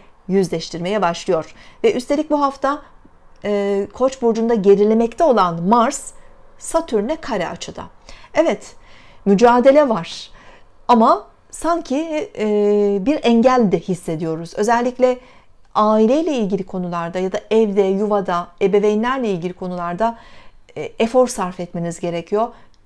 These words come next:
İşleriniz var, e, çalışmalarınız var ama hep de bir engel ve kısıtlama,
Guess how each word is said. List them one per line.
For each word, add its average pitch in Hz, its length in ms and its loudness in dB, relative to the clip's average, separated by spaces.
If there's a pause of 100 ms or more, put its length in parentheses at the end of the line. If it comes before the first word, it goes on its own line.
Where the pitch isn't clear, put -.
(140)
İşleriniz 202 640 -4
var, 214 360 -4 (360)
e, 180 380 -4
çalışmalarınız 202 720 -4
var 220 180 -2
ama 220 320 -2 (200)
hep 262 160 -8
de 233 120 -2
bir 415 100 -6
engel 208 440 -2
ve 208 100 -4
kısıtlama, 202 680 -8